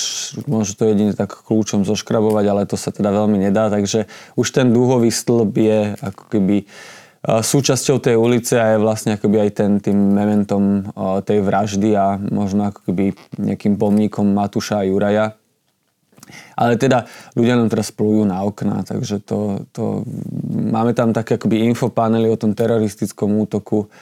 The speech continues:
a na jednom je, je napísané teda, že zastavme nenávisť na Slovensku a teda tento špeciálne, e, na tento radi plujú, ale tak to, e,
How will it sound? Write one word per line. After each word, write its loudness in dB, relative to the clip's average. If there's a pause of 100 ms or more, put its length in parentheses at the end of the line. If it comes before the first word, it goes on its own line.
(280)
a 0
na 2
jednom 2 (120)
je, 2 (200)
je 2
napísané 0
teda, 0
že -4
zastavme 0
nenávisť 0
na 0
Slovensku -2
a -2
teda -2
tento 0
špeciálne, -2
e, -12 (260)
na -2
tento -4
radi -2 (200)
plujú, 0
ale 0 (840)
tak -2 (160)
to, 2
e, -4